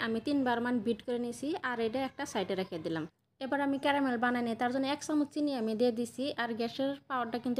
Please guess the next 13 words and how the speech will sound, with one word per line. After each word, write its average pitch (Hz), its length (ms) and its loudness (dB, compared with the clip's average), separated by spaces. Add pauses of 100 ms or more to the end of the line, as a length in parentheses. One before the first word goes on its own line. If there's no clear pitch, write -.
একদম 240 260 0
লোতে 233 300 2
রাখছি। 240 240 -2 (160)
এই 269 100 -2
যে 277 140 4
এবার 254 220 0
কিন্তু 254 260 -2
ক্যারামেলটা 247 480 0
হয়ে 220 200 2
গেছে। 240 220 -4 (500)
যে 262 200 2
বাটিতে 302 300 2
নাকি 269 160 0